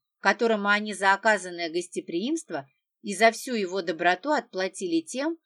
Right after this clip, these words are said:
что похитили у него драгоценный бокал. «Для чего же вы заплатили злом за добро?» спросил он их. «Не та ли это чаша, из которой пьёт господин мой и гадает на ней?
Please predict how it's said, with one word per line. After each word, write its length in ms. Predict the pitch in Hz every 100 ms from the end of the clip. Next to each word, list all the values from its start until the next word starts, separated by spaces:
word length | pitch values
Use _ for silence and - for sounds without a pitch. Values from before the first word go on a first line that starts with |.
| _ _
что 200 | - 208
похитили 600 | 196 196 277 285 240 196
у 80 | 180
него 260 | 175 190
драгоценный 720 | 233 196 170 165 196 190 196
бокал. 600 | 180 208 220 180 127 - _ _ _ _ _ _
«Для 240 | 190 233
чего 340 | 262 311 311 339
же 140 | 262
вы 100 | 214
заплатили 680 | 202 202 220 247 285 233 190
злом 320 | 196 233 220
за 180 | 185 190
добро?» 420 | 220 233 247 156
спросил 580 | - 185 185 - 175 160
он 140 | 151
их. 220 | 139 - _ _ _ _
«Не 160 | 202 226
та 240 | 254 320
ли 120 | 330
это 220 | 302 294
чаша, 540 | 277 - 247 190 - 143 _ _
из 180 | 208 208
которой 420 | 214 220 247 226
пьёт 300 | 214 220 214
господин 640 | 185 185 - 185 180 277 269
мой 140 | 262
и 140 | -
гадает 580 | 190 214 233 220 160 147
на 160 | 160 156
ней? 340 | 151 147 -